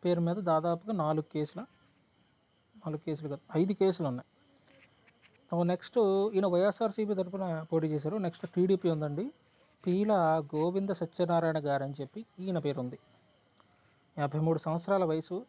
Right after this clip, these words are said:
ఎనిమిదో తరగతి చదువుకున్నారు, వ్యాపారం చేస్తున్నారు, ముప్పై ఒక్క కోట్ల పైమాట ఆస్తులు ఉన్నాయి, ఏడు కోట్ల రూపాయల అప్పులు ఉన్నాయి. ఈయనకు కూడా రెండు కేసులు ఉన్నాయి.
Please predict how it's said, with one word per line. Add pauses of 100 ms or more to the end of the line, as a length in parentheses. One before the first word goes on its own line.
ఎనిమిదో
తరగతి
చదువుకున్నారు, (160)
వ్యాపారం
చేస్తున్నారు,
ముప్పై
ఒక్క
కోట్ల
పైమాట
ఆస్తులు
ఉన్నాయి,
ఏడు
కోట్ల
రూపాయల
అప్పులు
ఉన్నాయి. (280)
ఈయనకు
కూడా
రెండు
కేసులు
ఉన్నాయి.